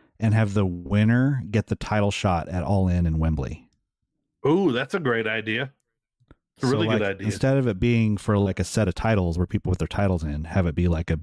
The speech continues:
Speaker 1: like, a G one type thing, and you're getting, like, not just a title shot, but, like, the title shot of the year. And then
Speaker 2: Do you
Speaker 1: so next
Speaker 2: think they're
Speaker 1: spring
Speaker 2: gonna
Speaker 1: it'd be
Speaker 2: do
Speaker 1: like
Speaker 2: Do you think they're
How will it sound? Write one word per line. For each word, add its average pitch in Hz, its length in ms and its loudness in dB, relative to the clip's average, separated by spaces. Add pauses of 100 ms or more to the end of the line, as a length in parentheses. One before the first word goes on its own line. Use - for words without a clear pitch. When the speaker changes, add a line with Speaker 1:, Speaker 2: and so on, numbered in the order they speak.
Speaker 1:
like, 85 220 0
a 82 80 0
G 92 240 2
one 104 340 4
type 78 240 -4
thing, 76 260 -4
and 87 120 2
you're 95 100 2
getting, 107 280 2
like, 82 360 -2
not 113 200 2
just 104 260 -2
a 110 140 2
title 92 320 0
shot, - 340 -4
but, 65 140 -6
like, 80 360 -4 (840)
the 104 340 0
title 85 340 -4
shot 76 280 -6
of 76 120 -8
the 80 100 -2
year. 80 400 -4 (1200)
And 90 180 2
then 82 340 2
Speaker 2:
Do 240 140 -2
you 202 60 2
Speaker 1:
so 190 80 2
next - 100 -8
Speaker 2:
think 196 100 2
they're 202 100 -2
Speaker 1:
spring 254 240 0
Speaker 2:
gonna 160 140 0
Speaker 1:
it'd 131 100 -4
be 127 80 -4
Speaker 2:
do 127 300 2
Speaker 1:
like - 100 -14 (1400)
Speaker 2:
Do 110 120 -4
you 110 40 0
think 131 220 -4
they're 135 100 -2